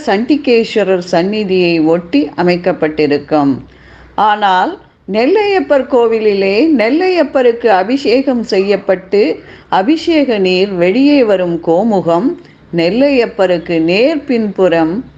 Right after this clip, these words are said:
வருணனின் திசையாகிய மேற்கு திசையில் விழும்படியாக அமைக்கப்பட்டு இருக்கிறது. இந்த புனிதமான அபிஷேக நீர் மேற்கு திசையின் காவலராகிய வருண பகவானுக்கு உரிய மேற்கு திசையில் விழுவதால்,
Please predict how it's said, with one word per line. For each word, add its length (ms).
வருணனின் 680
திசையாகிய 1080
மேற்கு 540
திசையில் 560
விழும்படியாக 880
அமைக்கப்பட்டு 920
இருக்கிறது. 920
இந்த 360
புனிதமான 880
அபிஷேக 520
நீர் 420
மேற்கு 480
திசையின் 520
காவலராகிய 1120
வருண 340
பகவானுக்கு 800
உரிய 340
மேற்கு 400
திசையில் 540
விழுவதால், 760